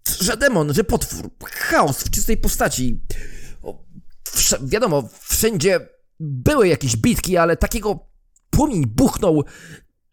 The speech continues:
krzyki, walka, trupy, e,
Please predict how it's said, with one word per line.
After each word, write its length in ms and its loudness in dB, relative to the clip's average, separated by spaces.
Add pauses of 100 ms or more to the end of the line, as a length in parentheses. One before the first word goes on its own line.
(500)
krzyki, 760 0 (540)
walka, 800 0 (300)
trupy, 560 4 (260)
e, 40 -16